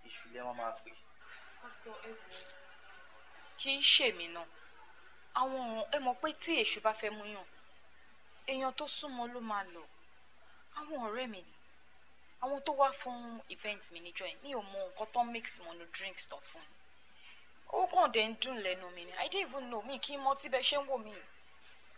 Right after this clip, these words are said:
Speaker 2: But mi mọ gbogbo irú nǹkan tó mix mọ́. Bí mo yẹ mú báyìí, the devil just took over. Ah, èmi kọ́ ni mo ṣe gbogbo nǹkan tẹ́ ń wò yẹn. It was not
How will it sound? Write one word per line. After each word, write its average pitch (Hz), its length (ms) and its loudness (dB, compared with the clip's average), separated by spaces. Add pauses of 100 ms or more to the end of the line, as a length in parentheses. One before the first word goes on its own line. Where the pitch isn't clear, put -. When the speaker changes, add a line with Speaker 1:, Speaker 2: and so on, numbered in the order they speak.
Speaker 2:
But 262 140 6
mi 285 140 -2
mọ 247 180 8
gbogbo 262 260 4
irú 302 160 4
nǹkan 226 200 2
tó 254 100 4
mix 240 300 -6
mọ́. 226 140 -4
Bí 285 60 -14
mo 277 140 -4
yẹ 262 140 0
mú 269 180 -4 (100)
báyìí, 226 480 6 (600)
the 269 100 -4
devil 349 300 8
just 277 260 6 (120)
took 302 240 -4
over. 214 340 8 (920)
Ah, 330 160 10
èmi 320 220 2
kọ́ 330 220 4
ni 285 60 -2
mo 254 120 0
ṣe 240 180 4
gbogbo 226 240 0
nǹkan 208 220 0
tẹ́ 254 220 0
ń 196 60 -10
wò 196 120 -2
yẹn. 160 220 -8 (840)
It - 80 -4
was 311 160 -2
not 320 140 2